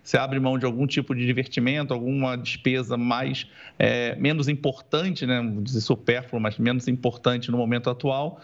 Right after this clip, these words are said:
pra poder fazer essas compras de material e suportar aí um, um melhor ensino pros filhos no longo prazo. Ou outro caminho que acaba acontecendo, aconteceu muito na, durante a pandemia, são as pessoas trocarem de escolas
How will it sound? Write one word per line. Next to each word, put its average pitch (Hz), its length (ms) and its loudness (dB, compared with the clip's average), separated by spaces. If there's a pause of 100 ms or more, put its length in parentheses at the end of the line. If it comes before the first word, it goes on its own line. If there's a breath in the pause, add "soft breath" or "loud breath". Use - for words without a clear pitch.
(140 loud breath)
pra 147 100 2
poder 147 260 2
fazer 147 200 0
essas 147 240 0
compras 143 380 0
de 147 40 -2
material 143 720 -2 (180 loud breath)
e 143 60 2
suportar 156 680 0
aí 151 380 0
um, 135 360 0
um 123 320 0
melhor 131 420 0
ensino 135 380 0
pros 139 180 -2
filhos 131 340 2
no 131 60 2
longo 143 200 0
prazo. 196 360 -2 (240 loud breath)
Ou 233 200 4
outro 175 260 0
caminho 160 560 2
que - 120 -4
acaba 120 260 0
acontecendo, 123 500 0
aconteceu 135 340 0
muito 127 320 2
na, 110 180 0
durante 110 360 -2
a - 20 0
pandemia, 120 580 0 (240 loud breath)
são - 120 0
as 127 60 0
pessoas 139 340 -2
trocarem 143 480 0
de 156 80 -2
escolas 127 600 -2